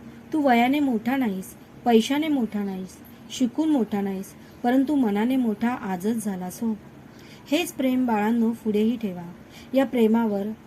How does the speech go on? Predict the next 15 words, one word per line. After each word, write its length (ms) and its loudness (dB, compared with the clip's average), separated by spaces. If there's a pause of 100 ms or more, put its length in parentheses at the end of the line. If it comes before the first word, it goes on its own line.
(200)
देवा 280 4
दृष्ट 380 -2
नको 280 -2
कुणाची 420 -6
पडू 300 -12
दे." 140 -12 (520)
वडिलांनी 560 2
माझ्या 280 0
पाठीवरून 580 0
प्रेमाने 440 2
हात 320 -2
फिरवला. 460 0 (640)
ते 80 8
बोलले 420 6
नाहीत. 300 -2